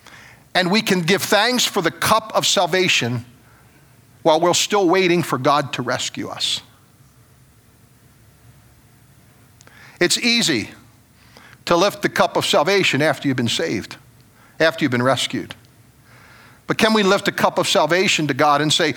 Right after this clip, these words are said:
"I thank you for saving me, even as I'm waiting on you to rescue me"? Which brings us to my fourth resolution, found in verse number fourteen.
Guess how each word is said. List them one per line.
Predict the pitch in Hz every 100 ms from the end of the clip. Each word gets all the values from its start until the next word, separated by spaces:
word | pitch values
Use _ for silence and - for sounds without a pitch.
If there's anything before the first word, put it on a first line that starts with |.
| - - -
"I | 160
thank | - 208 214 -
you | 180
for | 180
saving | - 196 180 160
me, | 156
even | 185 196 202
as | 185
I'm | 180 151
waiting | 165 180 196 185
on | 160 156
you | 160 170
to |
rescue | 139 139 - - 110
me"? | 101 95 - - _ _ _ _ _ _ _ _ _ _ _ _ _ _ _ _ _ _ _ _ - _ _ _ -
Which | - -
brings | 202 196
us | 175 -
to |
my | 185 139
fourth | 156 143 -
resolution, | 123 123 117 - 101 - - _ _ _ _ - - - - - - -
found | - 208 190 185
in | 160 143 139 160
verse | 175 -
number | 170 143
fourteen. | 127 147 123 139 98